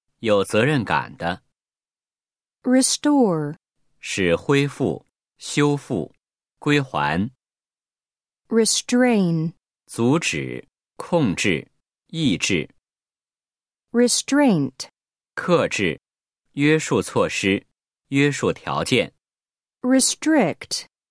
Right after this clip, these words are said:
Speaker 1: 限制，约束，限定。
Speaker 2: Resultant。
Speaker 1: 作为结果的，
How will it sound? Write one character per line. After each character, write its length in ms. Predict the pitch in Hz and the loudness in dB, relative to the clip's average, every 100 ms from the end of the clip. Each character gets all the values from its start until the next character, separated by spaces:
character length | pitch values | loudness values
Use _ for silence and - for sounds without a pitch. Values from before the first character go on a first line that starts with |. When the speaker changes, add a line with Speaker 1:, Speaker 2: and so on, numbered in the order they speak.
| _ _ _ | _ _ _
Speaker 1:
限 420 | - 175 151 87 | -2 0 0 -2
制， 320 | - 85 - _ _ _ _ - | -4 -4 -6 _ _ _ _ -4
约 280 | 131 143 143 | 0 2 0
束， 400 | - 120 69 _ _ _ - | -2 -2 -4 _ _ _ -18
限 360 | - 156 107 87 | -2 -2 0 0
定。 260 | 123 76 - _ _ _ _ _ _ _ _ _ _ _ | 0 -2 -8 _ _ _ _ _ _ _ _ _ _ _
Speaker 2:
Resultant。 1000 | 247 247 220 240 247 - 170 147 - - _ _ _ | 2 2 4 2 0 -4 -4 -4 -6 -10 _ _ _
Speaker 1:
作 240 | - 156 | 0 2
为 180 | 113 135 | 2 0
结 280 | - 98 135 | 0 0 0
果 300 | 101 65 55 | 0 -4 -4
的， 260 | 82 85 | -6 -6